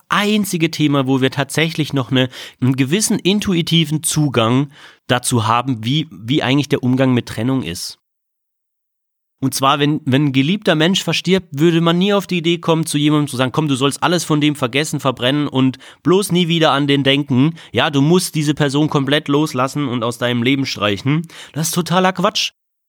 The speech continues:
Würde niemals jemand machen. Wir machen genau das Gegenteil. Wir halten Erinnerungen hoch.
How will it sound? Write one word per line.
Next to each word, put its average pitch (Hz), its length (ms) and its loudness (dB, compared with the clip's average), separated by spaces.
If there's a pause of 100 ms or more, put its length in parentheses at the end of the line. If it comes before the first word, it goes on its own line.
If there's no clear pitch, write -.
(280)
Würde 170 240 2
niemals 214 400 2
jemand 196 300 2
machen. 185 320 0 (240)
Wir 135 100 0
machen 190 280 2
genau 175 300 2
das 180 180 -2
Gegenteil. 143 640 0 (720)
Wir 117 200 0
halten 135 340 0
Erinnerungen 120 680 0
hoch. 98 420 -4